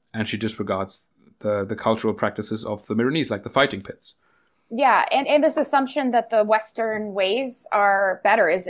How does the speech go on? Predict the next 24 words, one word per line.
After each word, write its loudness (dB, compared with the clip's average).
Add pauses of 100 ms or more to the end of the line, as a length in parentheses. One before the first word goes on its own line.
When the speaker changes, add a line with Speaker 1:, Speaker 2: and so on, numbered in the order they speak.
(100)
Speaker 2:
inherently -4
Orientalist, -4 (300)
and 0
that -2
the, 2
the 6
West 2
infantilizes -2
the -8
East, -10
saying, -6
"Oh, 4
you 2
just -2
don't -2
know 0
any -6
better. -4 (220)
Let 4
me -6
teach -10
you," -18 (160)
right? -6 (400)
Um, 4